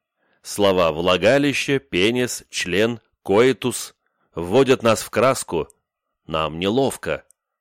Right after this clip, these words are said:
Абсурд. Произносим, не стесняясь, матерные слова при женщинах, детях. Сейчас и женщины, общаясь между собой,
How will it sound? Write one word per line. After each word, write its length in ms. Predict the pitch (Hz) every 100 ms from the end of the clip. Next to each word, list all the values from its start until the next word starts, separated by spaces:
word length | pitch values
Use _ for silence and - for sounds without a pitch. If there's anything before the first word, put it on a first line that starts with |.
| _ _ _ _
Абсурд. 680 | - 78 - 131 - - - _ _ _ _ -
Произносим, 640 | 92 110 123 165 139 127
не 80 | 120
стесняясь, 640 | 113 120 - 123 107 90 101
матерные 480 | 104 101 92 90
слова 340 | 85 92 85 82
при 200 | 90 82
женщинах, 680 | 101 135 120 127 120 -
детях. 580 | 67 80 117 - 117 - _ _ _ _
Сейчас 400 | - 95 101 90
и 60 | 127
женщины, 480 | 120 90 80 78 80
общаясь 440 | 80 92 82 -
между 260 | 85 80 87
собой, 440 | 95 127 143